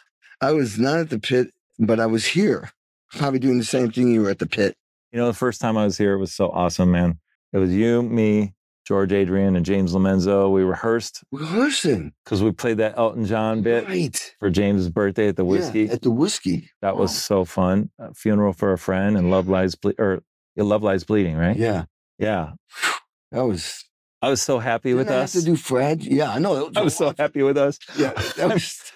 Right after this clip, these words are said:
Speaker 2: I was scared to death.
Speaker 1: No kidding. I, well, I had everything written out. You up front, you have to memorize. I had stuff written. I'm like, like, four pages
Speaker 2: Well,
Speaker 1: long.
Speaker 2: that's,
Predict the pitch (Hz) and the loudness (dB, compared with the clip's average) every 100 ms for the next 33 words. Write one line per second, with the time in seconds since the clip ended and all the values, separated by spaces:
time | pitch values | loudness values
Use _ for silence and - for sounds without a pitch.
0 | - 180 135 - - 143 117 104 104 101 | -2 0 0 -2 0 2 2 2 2 2
1 | 98 175 196 220 208 160 143 131 135 175 | 0 -2 -2 0 0 0 0 0 2 2
2 | 135 135 139 127 123 135 139 151 123 180 | -2 -2 0 2 2 2 0 2 2 2
3 | 143 - 165 135 180 143 123 123 165 156 | 0 -2 -2 2 2 2 0 0 2 0
4 | 104 92 135 151 110 85 _ _ _ 156 | -2 0 0 0 -4 -10 _ _ _ -4
5 | - 131 127 123 123 123 98 - _ 120 | 0 0 0 0 0 0 -4 -10 _ -4
6 | 101 - 139 143 - 104 123 143 110 92 | -4 -2 0 0 -2 -2 0 0 -2 -2
7 | 113 107 113 - - | 0 0 -2 -6 -10